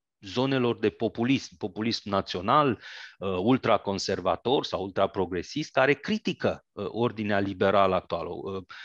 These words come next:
progresiști sau ultraprogresiști o critică dintr-o perspectivă anticapitalistă,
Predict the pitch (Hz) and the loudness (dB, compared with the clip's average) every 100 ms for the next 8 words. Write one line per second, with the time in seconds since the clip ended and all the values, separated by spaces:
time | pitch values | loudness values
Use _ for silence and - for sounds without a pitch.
0 | - - _ 120 110 117 - 151 135 104 | -18 -20 _ 0 4 4 4 2 2 2
1 | 139 139 123 117 107 110 - 120 113 98 | 2 2 2 0 0 -2 -2 -4 -4 -2
2 | 117 - 110 104 95 113 - 101 104 - | -4 -2 0 0 0 -2 -2 0 0 -2
3 | 98 - 113 104 110 107 - 95 95 - | -8 -8 -2 0 0 -2 -2 -2 -2 -6
4 | 87 85 - 143 | -6 -6 -2 -2